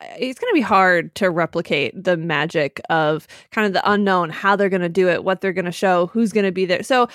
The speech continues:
I'm sure they'll be able to pull off something that they didn't do this year that they can do the next time around. But I'm not sure it's gonna have that same, uh, the, the s-, it's not gonna feel the same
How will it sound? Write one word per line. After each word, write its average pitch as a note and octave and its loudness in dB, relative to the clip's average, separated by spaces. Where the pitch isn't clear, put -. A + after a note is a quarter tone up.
I'm G#4 2
sure A#3 4
they'll G3+ 4
be G3 4
able G3+ 2
to G3 0
pull F#3+ 2
off F3+ 4
something F#3+ -2
that F#3 -4
they F#3 0
didn't F3+ -4
do G3 -4
this F3+ -4
year F#3 2
that E3 -4
they F3 0
can F#3+ -6
do F3 0
the F3 -4
next F3 -4
time F3 -4
around. D#3 -2
But G3+ 2
I'm F#3+ 2
not A3 0
sure A#3 2
it's A3 0
gonna G3+ 0
have F3 0
that E3 -2
same, E3+ -4
uh, - -14
the, F3+ -2
the G3+ 0
s-, - -6
it's A3 -6
not C4 0
gonna B3 0
feel G#3+ 0
the F3+ 0
same F3+ 0